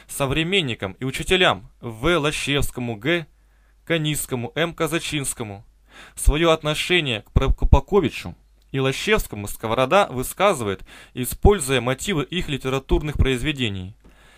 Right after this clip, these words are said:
Этические идеи Канистского и Казачинского, очевидно, оказали непосредственное влияние на формирование концепции Сковороды.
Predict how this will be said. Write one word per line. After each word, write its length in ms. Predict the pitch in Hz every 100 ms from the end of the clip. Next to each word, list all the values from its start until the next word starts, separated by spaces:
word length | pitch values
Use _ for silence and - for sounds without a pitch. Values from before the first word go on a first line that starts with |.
| - - -
Этические 640 | 147 208 214 - 185 170 -
идеи 440 | 151 131 208 190 98
Канистского 640 | - 135 175 175 - 110
и 120 | 110 131
Казачинского, 840 | 131 139 - 226 220 - 95 90 _
очевидно, 540 | 123 - 143 196 175 127
оказали 520 | 131 120 175 175 -
непосредственное 880 | 131 131 139 - 185 202 151 131 120
влияние 480 | 117 123 190 170 120
на 120 | 120
формирование 680 | - 127 131 135 175 170 135
концепции 500 | 131 120 170 170 143
Сковороды. 640 | 123 135 135 143 107 92